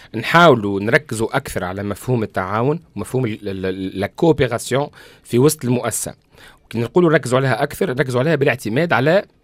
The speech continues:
كما سميتهم قبيله، أنا سميتهم مفاتيح، ال-، اللي هما مبنيين على الثقة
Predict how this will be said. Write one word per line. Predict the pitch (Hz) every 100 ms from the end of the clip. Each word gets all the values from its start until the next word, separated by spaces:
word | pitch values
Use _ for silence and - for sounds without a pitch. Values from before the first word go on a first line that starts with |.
| -
كما | 135 120
سميتهم | - 120 104
قبيله، | - 107
أنا | 101 95
سميتهم | - 110 104 92
مفاتيح، | 87 98 - 82 160 175 - - - - -
ال-، | 113 113 110 107 104 101
اللي | 104 104
هما | 104 156 160
مبنيين | 147 143 110 104 131 175 147
على | 107 139 175 - -
الثقة | 117 - 104 113 - 170